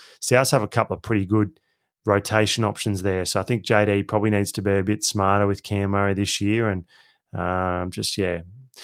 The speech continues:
utilise your players. Don't just wear them down to the point where you're really blunting their ability. If you can kinda rotate Cam Murray and play him on an edge, you know, we've seen him be successful on the edge for the Kangaroos and the Blues. So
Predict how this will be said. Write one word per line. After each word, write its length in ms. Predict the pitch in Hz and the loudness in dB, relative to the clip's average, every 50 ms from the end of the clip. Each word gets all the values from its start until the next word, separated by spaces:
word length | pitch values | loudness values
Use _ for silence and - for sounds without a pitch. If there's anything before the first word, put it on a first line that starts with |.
| - - - | -20 -4 4
utilise 500 | 135 151 156 156 139 135 127 127 113 - | 4 6 6 6 4 4 4 4 4 4
your 100 | 123 104 | 2 4
players. 380 | - 117 113 110 104 101 92 | 4 4 6 6 4 4 2
Don't 180 | - - 117 117 | 2 0 0 2
just 200 | 113 117 101 - | 0 -2 -2 0
wear 260 | 101 110 110 110 113 | 2 4 4 6 4
them 160 | 107 107 104 | 4 2 2
down 480 | 95 - 104 104 104 104 98 98 107 110 | 2 2 4 4 4 4 2 2 0 -2
to 140 | - - 98 | -4 -6 -6
the 80 | 92 | -6
point 300 | - - 110 101 107 107 | -4 -2 -2 -2 -2 -2
where 380 | 101 101 98 95 95 95 92 85 - - - - - _ _ | -2 0 0 0 0 -2 -2 -6 -10 -18 -20 -20 -20 _ _
you're 100 | - 101 | -2 0
really 240 | 98 104 107 104 101 | 2 2 4 2 2
blunting 400 | 95 - 104 98 101 - - 107 | 2 2 2 2 2 2 0 0
their 140 | 101 98 98 | 0 0 0
ability. 480 | 95 92 92 98 101 101 98 95 92 92 | -2 -2 0 0 0 2 0 0 0 -2
If 140 | 90 - | -2 -4
you 80 | 104 101 | -6 -4
can 140 | - 107 95 | -4 -4 -2
kinda 220 | - 123 127 110 | 0 0 0 2
rotate 520 | 98 95 95 98 101 - - 104 98 90 - _ - - - - _ - | 2 4 2 2 2 2 2 0 0 0 -2 _ -18 -20 -20 -20 _ -12
Cam 280 | - - 107 98 95 | -6 -2 -2 0 0
Murray 300 | 95 98 101 101 101 101 | 0 2 2 2 2 2
and 120 | 95 95 87 | 0 -2 0
play 180 | - 101 98 | 0 2 2
him 120 | 101 98 95 | 2 2 0
on 80 | 90 | 0
an 120 | 87 87 92 | 0 0 0
edge, 300 | 101 104 107 101 95 - | 0 0 0 -2 -2 -4
you 80 | 98 | -4
know, 80 | 92 95 | -2 0
we've 160 | 101 104 104 | 0 0 -2
seen 180 | - - 101 98 | -2 -2 -2 0
him 120 | 95 92 | 0 0
be 120 | 87 90 92 | -2 -2 -2
successful 760 | - - - - - - 104 92 - - - 98 87 87 - _ _ _ _ _ _ _ _ - | -2 -4 -4 -6 -4 -2 -2 -2 -2 -4 -4 -4 -6 -6 -10 _ _ _ _ _ _ _ _ 0
on 160 | 104 104 101 | 0 0 2
the 160 | 95 95 98 | 0 0 0
edge 200 | 98 101 87 - | 0 0 -2 -6
for 220 | - - 107 104 107 - 104 104 101 98 98 98 104 | -4 0 0 0 2 2 2 2 4 2 2 0 -2
the 320 | 104 95 98 95 98 98 87 | -4 -4 -2 -2 -2 -4 -6
Kangaroos 640 | - - 104 104 101 101 98 98 98 98 98 87 | -4 -4 -2 -2 0 0 0 0 0 0 -2 -4
and 240 | - - 107 104 104 | -6 -4 -4 -2 -2
the 40 | 101 | -2
Blues. 360 | 85 98 95 92 90 87 - | -2 -2 -4 -4 -4 -4 -6
So 260 | - - 92 87 90 | -6 -6 -6 -8 -8